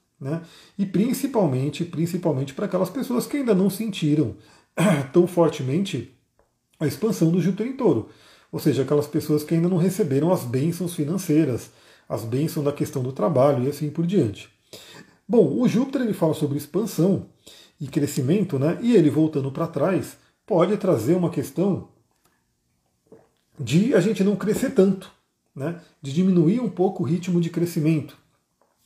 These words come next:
Mas eu diria o seguinte: o Júpiter ele vai agora crescer pra dentro, né?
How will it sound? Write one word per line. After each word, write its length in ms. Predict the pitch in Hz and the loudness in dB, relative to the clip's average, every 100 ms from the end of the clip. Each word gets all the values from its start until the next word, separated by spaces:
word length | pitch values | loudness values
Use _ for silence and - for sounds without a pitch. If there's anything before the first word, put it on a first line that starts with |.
| - | -12
Mas 540 | 139 160 214 - - - _ _ _ - | -2 2 2 0 -10 -20 _ _ _ -6
eu 80 | 151 | 2
diria 220 | 156 196 | 2 2
o 60 | |
seguinte: 560 | 190 175 165 160 - - _ - _ | 0 0 0 0 -6 -20 _ -20 _
o 180 | - 208 | -4 0
Júpiter 580 | 127 143 247 - 117 - - _ - | 2 2 0 -2 -6 -8 -16 _ -8
ele 180 | 143 175 | -2 0
vai 200 | 147 180 | 2 2
agora 280 | 143 175 | 2 2
crescer 420 | 185 160 - 180 - | 2 -2 -2 -4 -4
pra 160 | 185 | -4
dentro, 680 | 156 135 185 175 - 104 - _ _ - | -2 -2 0 -2 -6 -12 -14 _ _ -12
né? 180 | 127 | -10